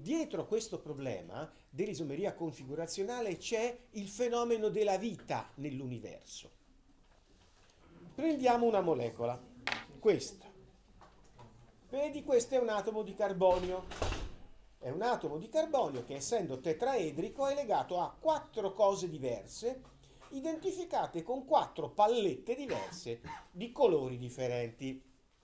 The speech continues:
Angoli di centonove rotti gradi, è un tetraedro più o meno perfetto. Non sarà così nella realtà, perché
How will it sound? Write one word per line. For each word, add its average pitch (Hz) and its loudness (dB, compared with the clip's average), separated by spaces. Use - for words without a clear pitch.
Angoli 165 0
di 127 -10
centonove 131 -2
rotti 135 -8
gradi, 202 0
è 247 -6
un 151 -6
tetraedro 143 -4
più 185 -8
o 117 -4
meno 104 -12
perfetto. - -18
Non 165 -2
sarà 165 2
così 143 -8
nella 120 -2
realtà, 123 4
perché 165 -2